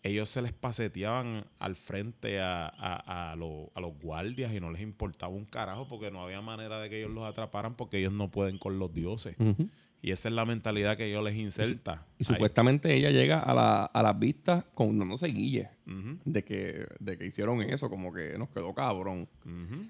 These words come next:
Speaker 2: Pues la cosa es que aquí se suben tres porque ya se va.
Speaker 1: Ujú.
Speaker 2: Y s-, se le pone un guapo a Brad Pitt.
Speaker 1: Ajá. <laughs>
Speaker 2: ¿Qué pasa?
Speaker 1: Él está asidiado hasta los cojones.
Speaker 2: Ahora es que yo voy a explicar más o menos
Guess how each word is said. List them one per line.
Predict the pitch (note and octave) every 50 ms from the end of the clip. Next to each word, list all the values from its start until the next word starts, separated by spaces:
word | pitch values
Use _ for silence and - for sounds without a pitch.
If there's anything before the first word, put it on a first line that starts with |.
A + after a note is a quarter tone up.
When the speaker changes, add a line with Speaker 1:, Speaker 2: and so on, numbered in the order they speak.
| - _ _
Speaker 2:
Pues | A#2 A#2
la | A#2 A#2
cosa | A2 A#2+ - D3+ D#3 F3
es | E3+ -
que | - C#3+
aquí | C#3 C#3+ - E3+ - - _ -
se | - - - - A2 G#2+ G#2+ -
suben | - - - - - - - A2 A#2+ C#3+ D3 D3
tres | C#3+ - F#3 -
porque | - A#2 - G#2+
ya | G#2 A#2+
se | B2 B2+ A#2 G#2+
va. | G#2+ A2 G#2 - - - _ - _ _ _ _
Speaker 1:
Ujú. | E2+ E2+ E2+ F#2 C#3 E3+ - _ _ _ _ _ _ _ _ _ - - - - _ _ _ _
Speaker 2:
Y | - A#2 A2 A2 G#2+ G#2+ G#2+ G#2+ G#2+ A2 A2+
s-, | C#3 - - - _ _ _ _ _ _ _
se | - - - A#2
le | A2 G#2
pone | - A2+ B2
un | C#3 C#3+
guapo | D3+ E3 D#3+ D#3 C3
a | A2+
Brad | A2 A2 A2 - _
Pitt. | A#2 G2+ - - - _ _ _ _ _ _
Speaker 1:
Ajá. | F#2+ F#2 F2+ G#2+ - - -
<laughs> | - - - - - - - _
Speaker 2:
¿Qué | - C3 C3+
pasa? | B2+ A#2 G2+ - - - - - -
Speaker 1:
Él | - F#2+
está | A2 A2 - A#2+
asidiado | A#2+ - - A#2+ G#2 G2+ G#2 G#2+ G#2+ G#2+ A2+
hasta | A2 - A2 G#2+
los | G#2 G2+
cojones. | - - F2 D#2+ F#2+ G2 A#2+
Speaker 2:
Ahora | C3+ -
es | E3 C#3
que |
yo | C#3 C#3
voy | C3 C3+
a | C3
explicar | B2+ - C3 A#2+ A2 - A#2 A#2 A#2
más | A2+ A#2 A#2 B2
o | B2 B2+
menos | C#3 C#3 C3+ B2 A2 A2 A2+